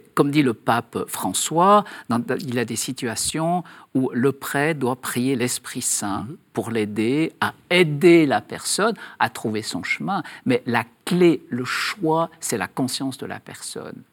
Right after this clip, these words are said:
Speaker 1: C'est ni l'Église, ni le, ni le pasteur. Et il faut être très délicat. Souvent,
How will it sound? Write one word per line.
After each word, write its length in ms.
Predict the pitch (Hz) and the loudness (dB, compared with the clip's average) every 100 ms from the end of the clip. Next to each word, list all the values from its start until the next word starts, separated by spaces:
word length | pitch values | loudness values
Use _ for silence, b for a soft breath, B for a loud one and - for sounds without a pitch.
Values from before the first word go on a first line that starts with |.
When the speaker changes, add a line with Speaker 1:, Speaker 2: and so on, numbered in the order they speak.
| _ - | _ -10
Speaker 1:
C'est 300 | - 98 - | -6 -6 0
ni 140 | 123 | 2
l'Église, 420 | 123 113 127 123 | 2 2 0 -2
ni 140 | 113 107 | -4 -6
le, 240 | 101 - - | -6 -8 -4
ni 120 | 117 110 | -2 0
le 100 | 101 | -2
pasteur. 420 | - - - 135 B B | -4 -6 -4 -6 B B
Et 60 | 139 | 4
il 60 | |
faut 180 | 131 - | 4 0
être 180 | 120 - | -2 -2
très 280 | - - 139 | -2 0 2
délicat. 680 | 123 104 110 _ - 127 139 B B | 2 -2 -4 _ -2 0 0 B B
Souvent, 580 | - 202 185 226 240 | 2 4 8 10 8